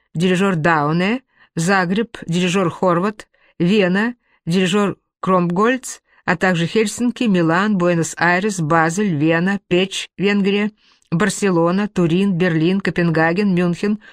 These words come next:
Осло, Варшава, Амстердам, Клагенфурт, Австрия, Нью-Йорк, Гётеборг, Лондон, Гамбург.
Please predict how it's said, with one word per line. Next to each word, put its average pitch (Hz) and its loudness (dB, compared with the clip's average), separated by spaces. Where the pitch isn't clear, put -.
Осло, 208 0
Варшава, 180 0
Амстердам, 180 0
Клагенфурт, 208 0
Австрия, 226 -2
Нью-Йорк, 208 0
Гётеборг, 208 -2
Лондон, 196 0
Гамбург. 175 -2